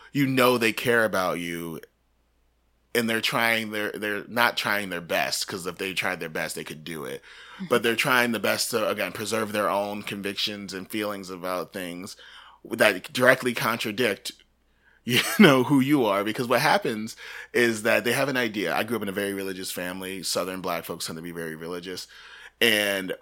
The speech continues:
Speaker 1: they have an idea of who queer and trans people are. They see, they see them as, like, these sinners and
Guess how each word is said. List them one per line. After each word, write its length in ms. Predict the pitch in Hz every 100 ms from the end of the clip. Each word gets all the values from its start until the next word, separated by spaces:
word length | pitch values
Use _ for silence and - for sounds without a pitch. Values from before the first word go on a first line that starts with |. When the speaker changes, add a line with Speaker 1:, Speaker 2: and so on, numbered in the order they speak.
| -
Speaker 1:
they 160 | 127
have 160 | 131 131
an 60 | 123
idea 380 | 110 117 110 95
of 80 | 113
who 140 | 107
queer 320 | 92 104 92
and 80 | 87
trans 300 | - 73 78
people 260 | 76 67 62
are. 220 | 58 69
They 140 | 82
see, 380 | 85 95 92 90
they 180 | 69 82
see 220 | 92 101
them 260 | 92 87 87
as, 360 | 64 80 80 80
like, 260 | 87 78
these 240 | - 80 -
sinners 520 | 208 185 170 160 151
and 440 | - 101 92 87